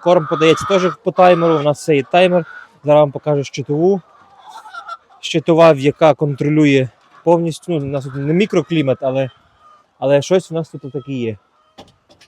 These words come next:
Е, як ми бачимо, це є таймер на, на подачу корму, це є два, два на світло, червоне і жовте.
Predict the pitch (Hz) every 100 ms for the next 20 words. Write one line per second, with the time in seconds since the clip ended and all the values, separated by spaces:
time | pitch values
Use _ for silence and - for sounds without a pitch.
0 | _ _ _ _ _ _ _ - 135 127
1 | - _ _ _ _ _ _ _ _ _
2 | _ _ _ 143 143 156 165 208 214 202
3 | 185 165 175 180 160 135 107 _ _ _
4 | 123 - 175 151 135 131 135 135 139 131
5 | 123 113 151 214 202 - 196 185 156 170
6 | 139 147 143 139 156 143 - 117 113 101
7 | - 156 196 151 110 101 92 -